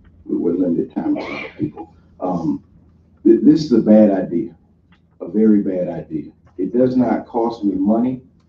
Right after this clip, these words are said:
to register to vote. It does not cost me, uh, money in the way of I have to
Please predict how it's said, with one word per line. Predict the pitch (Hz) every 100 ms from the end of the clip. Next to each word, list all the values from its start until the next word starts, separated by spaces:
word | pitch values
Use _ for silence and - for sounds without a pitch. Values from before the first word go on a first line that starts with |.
| _ _ -
to | 104
register | 120 131 113 - -
to | -
vote. | - - -
It | - -
does | 113 123 120
not | 107 92 -
cost | 113 107 107 -
me, | 107 101 98 - _ _ _ -
uh, | 85 82 78 - 90
money | 110 120
in | 113
the | 107
way | 113 110
of | 101 -
I | 113
have | 117 113 110
to | 87